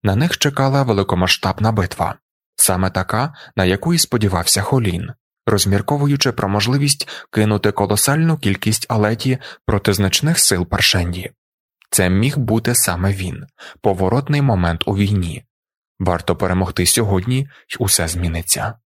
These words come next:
Тримаючи шолом під пахвою, Талінар і собі затулив очі від сонця.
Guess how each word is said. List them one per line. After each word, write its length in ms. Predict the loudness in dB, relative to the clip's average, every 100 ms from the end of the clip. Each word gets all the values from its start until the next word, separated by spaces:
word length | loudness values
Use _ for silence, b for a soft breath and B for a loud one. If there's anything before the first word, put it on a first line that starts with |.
| _ _ _ _ _ _ _ 0
Тримаючи 500 | 2 2 2 2 2
шолом 380 | 2 2 0
під 160 | -2 -4
пахвою, 600 | -2 -2 -2 -2 0 -2 B B B
Талінар 440 | 0 2 2 0 0
і 60 |
собі 380 | 0 0 0 0
затулив 500 | 0 0 0 0 -2
очі 280 | -4 -4 -2
від 140 | -2 0
сонця. 560 | 0 0 -2 -6 -6